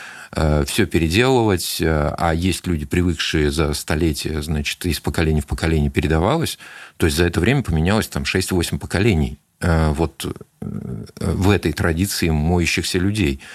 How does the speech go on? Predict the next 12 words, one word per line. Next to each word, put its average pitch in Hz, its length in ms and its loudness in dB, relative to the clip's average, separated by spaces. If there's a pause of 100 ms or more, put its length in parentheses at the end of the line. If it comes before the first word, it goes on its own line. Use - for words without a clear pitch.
(300)
Представляешь, 104 520 2
за 90 100 2
три 107 160 0
поколения 104 560 2
люди 90 260 0
могут, 104 420 0
м, 82 920 -2
поверить 98 400 2
во 87 60 2
все, - 180 -2
что - 200 0
угодно. 113 460 2